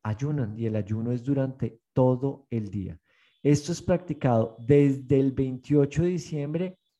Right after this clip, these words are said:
hasta el seis de enero. Y los rusos que siguen esta tradición, que son los realmente más ortodoxos, pueden volver a comer normalmente cuando vean sobre el firmamento algo que ellos denominan la primera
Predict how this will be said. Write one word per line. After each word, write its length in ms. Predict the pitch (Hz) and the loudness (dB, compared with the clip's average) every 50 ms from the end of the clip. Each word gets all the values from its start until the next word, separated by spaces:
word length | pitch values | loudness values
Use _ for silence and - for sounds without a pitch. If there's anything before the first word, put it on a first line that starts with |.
| _ _ | _ _
hasta 600 | - 135 135 139 143 135 - - - _ 139 127 | 0 2 4 4 4 2 0 -4 -6 _ -2 0
el 160 | 120 120 120 113 | 0 -2 -4 -6
seis 640 | - - - - - 147 139 139 139 147 143 139 | -10 -14 -8 0 2 2 4 4 2 2 0 -2
de 80 | 147 151 | -4 -4
enero. 380 | 147 143 127 110 98 95 85 - _ _ _ _ _ _ _ _ | -4 -2 -4 -4 -6 -6 -12 -14 _ _ _ _ _ _ _ _
Y 140 | 208 214 226 | -4 0 6
los 160 | 240 233 220 | 6 6 6
rusos 340 | 196 214 170 135 180 190 - | 6 2 2 0 -2 -4 -2
que 120 | - 151 | -2 -2
siguen 260 | - - 120 123 127 | -2 0 -2 -2 0
esta 260 | 147 147 - - 165 156 | 0 -2 -2 -2 -4 -2
tradición, 500 | - 156 156 160 151 - 156 135 120 113 | 0 0 0 0 0 -2 -4 -4 -4 -6
que 120 | - 95 | -8 -10
son 180 | - - 101 104 | -8 -6 -4 -4
los 120 | 117 123 | -2 0
realmente 500 | 143 135 110 101 101 107 110 110 - 131 | 0 2 2 2 0 -2 -4 -2 -2 -2
más 340 | 123 123 123 123 123 - - | -2 0 -2 -2 -2 -4 -6
ortodoxos, 760 | 139 131 135 - 151 151 139 117 98 - - - 113 - _ _ _ _ _ _ _ | -8 -8 -4 0 2 4 4 4 2 -2 -8 -12 -12 -12 _ _ _ _ _ _ _
pueden 240 | _ 127 131 127 135 | _ 4 6 6 6
volver 260 | 147 156 131 120 113 | 4 2 4 2 2
a 100 | 113 117 | 0 0
comer 300 | - - 135 120 110 107 | -4 -4 -4 -4 -2 -2
normalmente 840 | 113 117 120 117 131 131 131 135 143 135 117 101 92 - 107 107 - _ _ _ _ _ _ | -4 -4 -4 -4 -4 -4 -4 -2 -4 -4 -6 -6 -8 -8 -10 -10 -12 _ _ _ _ _ _
cuando 440 | _ - 139 131 127 127 123 117 117 | _ 4 4 6 6 8 8 8 8
vean 360 | 113 113 113 117 120 - - _ | 8 6 4 4 0 -4 -8 _
sobre 580 | - - - - - 165 165 156 151 151 147 151 | -16 -14 -8 2 6 8 8 8 8 6 4 2
el 100 | 147 147 | 0 -2
firmamento 800 | - 143 147 156 156 147 143 127 110 104 98 - 117 117 117 _ _ _ _ _ _ - | -8 -8 -6 -4 -4 -2 0 -2 -2 -2 -4 -6 -6 -8 -8 _ _ _ _ _ _ -4
algo 240 | 113 110 113 113 | -2 0 0 0
que 100 | 113 - | 0 0
ellos 140 | 127 127 120 | 0 0 0
denominan 560 | 127 127 127 113 110 104 101 104 104 104 - _ _ _ _ _ | 0 -2 -2 -2 -2 -2 -2 -4 -4 -6 -10 _ _ _ _ _
la 340 | 117 120 120 113 113 - - | 0 2 2 2 0 -2 -4
primera 560 | 107 110 104 107 104 101 98 101 98 - | -4 -4 -2 -2 -2 -2 -4 -4 -8 -8